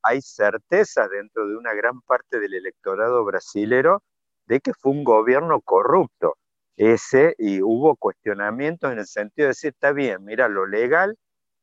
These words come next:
es cierto, está cuestionado, pero lo mismo esa percepción ha quedado instalada". ¿Qué posibilidad tiene Lula ahora,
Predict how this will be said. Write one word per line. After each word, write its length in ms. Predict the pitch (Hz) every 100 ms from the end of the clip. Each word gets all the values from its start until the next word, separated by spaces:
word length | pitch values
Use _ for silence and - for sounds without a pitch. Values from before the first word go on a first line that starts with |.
| _
es 180 | - 110
cierto, 460 | - 160 196 - 120
está 340 | - 165 233 - _ _
cuestionado, 600 | - 110 - 117 151 226 240
pero 160 | 127
lo 140 | 110 107
mismo 460 | 127 143 170 170 - _ _ -
esa 640 | 131 - 135 113 95 85 - -
percepción 920 | 98 - - 110 - - 147 175 185 _ _ _
ha 120 | 110
quedado 440 | 123 135 120 139 143
instalada". 720 | 123 - 107 104 95 82 76 _ _ _ _ _
¿Qué 120 | 233
posibilidad 920 | 240 190 156 - 123 120 113 120 135 175
tiene 280 | - 160 147
Lula 420 | 123 143 180 156
ahora, 420 | 113 117 147 165